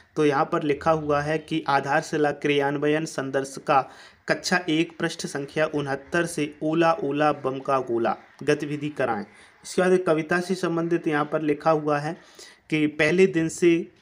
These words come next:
दिन की तरह ही इस दिन भी कविता पर कार्य किया जाएगा।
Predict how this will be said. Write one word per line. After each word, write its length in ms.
दिन 240
की 180
तरह 240
ही 440
इस 200
दिन 320
भी 520
कविता 400
पर 440
कार्य 340
किया 200
जाएगा। 480